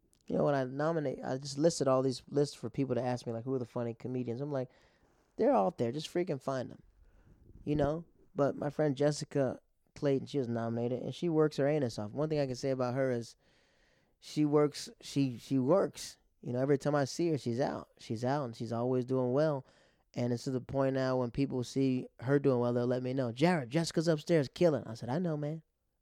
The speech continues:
I know. I don't, you don't gotta qu-, you don't gotta tell me. I know what's going on. I know she got that fire and desire." So that was Wednesday night, and a lot of female comics are hitting me up, like, saying, "Thank you."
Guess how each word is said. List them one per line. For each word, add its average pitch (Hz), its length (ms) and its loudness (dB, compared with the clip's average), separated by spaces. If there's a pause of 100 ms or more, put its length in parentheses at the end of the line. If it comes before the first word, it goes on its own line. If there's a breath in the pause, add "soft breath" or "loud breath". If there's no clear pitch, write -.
(120)
I 127 100 -4
know. 156 280 -4
I 123 120 -4
don't, 139 180 0
you 131 80 0
don't 147 140 0
gotta 147 180 0
qu-, 151 220 0 (320 soft breath)
you - 80 -2
don't 170 100 2
gotta 160 160 4
tell 170 180 4
me. 151 180 2
I 147 80 -2
know 180 140 2
what's 156 140 4
going 143 260 4
on. 147 280 -2
I 131 60 -2
know 170 160 4
she 151 140 0
got 143 200 4
that 131 180 4
fire 135 220 4
and 127 80 0
desire." 127 460 0 (1120 loud breath)
So 143 420 2 (440)
that 143 200 2
was 139 280 4 (100)
Wednesday 131 460 2
night, 120 320 -2
and 165 140 -2
a - 20 0
lot 226 220 2
of 170 80 0
female 156 320 4
comics 131 380 -2
are 120 40 -2
hitting 127 240 0
me 123 100 0
up, 120 160 -4
like, 120 260 -4
saying, 135 320 0
"Thank 170 260 2
you." - 140 -2